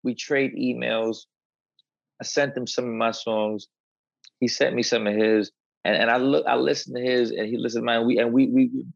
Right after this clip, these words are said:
we chopped it up, like, um, back and forth on an email, uh, for the last, like, two days now. But I'm like, "See, this is what I'm talking about." Like, like,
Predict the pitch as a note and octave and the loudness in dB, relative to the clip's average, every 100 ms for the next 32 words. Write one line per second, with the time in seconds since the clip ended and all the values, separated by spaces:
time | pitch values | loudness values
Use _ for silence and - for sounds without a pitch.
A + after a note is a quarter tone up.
0 | - C3+ - - - B2+ A#2 - A2+ A2 | -12 -4 -2 -2 0 2 0 0 -2 -2
1 | - G#2+ G#2 A#2 - G#2 - A#2 - G#2 | -2 -2 0 -2 -2 -10 0 0 0 -6
2 | G2 A#2+ A2+ G2+ - - - - - - | -6 -10 -8 -6 -6 -10 -20 -20 -18 -2
3 | G2 F#2+ F#2 G2 G2 G2 G2 G2 - F#2 | 2 2 2 0 2 4 2 0 -2 -2
4 | E2+ - B2 A#2+ B2+ A#2 G2 F#2+ F2 - | -2 0 2 4 4 4 2 0 -2 -6
5 | _ _ - A#2 B2 B2+ A2 - C#3 F3 | _ _ -2 2 2 2 -2 0 0 0
6 | F3 C3 A#2 A2+ G2+ - G2 F2+ F#2 F2+ | 0 -2 0 0 -2 -2 -2 -2 -6 -6
7 | F#2 - _ _ _ _ _ - A#2 G#2 | -6 -8 _ _ _ _ _ -4 0 0
8 | - G#2+ F#2 | 2 0 0